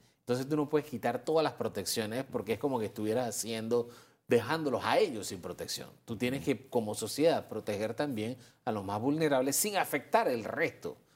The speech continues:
Por eso es que tú puedes hacer una medida de quitar las mascarillas en exteriores y mantenerlas adentro. Eso es algo que no es disruptivo, la gente ya está acostumbrada,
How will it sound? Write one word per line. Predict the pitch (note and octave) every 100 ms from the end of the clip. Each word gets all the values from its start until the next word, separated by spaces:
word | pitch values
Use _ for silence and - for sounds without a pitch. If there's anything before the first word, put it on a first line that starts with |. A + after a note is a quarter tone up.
| _ -
Por | A2+
eso | A2
es | D3+
que | C#3+
tú | C#3 C3
puedes | D3 C#3+
hacer | C#3 C3+ C#3+
una | C#3+
medida | C#3+ G#2+ A#2 A#2 G2+ G#2+ - _ _
de | A2 A#2+ B2+ C#3 - _ -
quitar | G2+ D3 E3
las | E3+
mascarillas | E3 - A#2+ C3+
en | D3
exteriores | - A2 A#2 C3 D#3 -
y | E3+
mantenerlas | D#3+ C#3+ D3 D#3 D#3+ D3+
adentro. | C3+ E3 A#2+ G2 -
Eso | C3+ B2+
es | C#3
algo | C#3+ C3+ C3+
que | A#2 G#2+
no | A#2
es | C#3+
disruptivo, | D#3 D3 E3+ - A#2 A2+ B2+ - - -
la | E2
gente | E2+ F2 A2+
ya | C3+
está | -
acostumbrada, | D3 D3 - D3+ B2+ A2 A2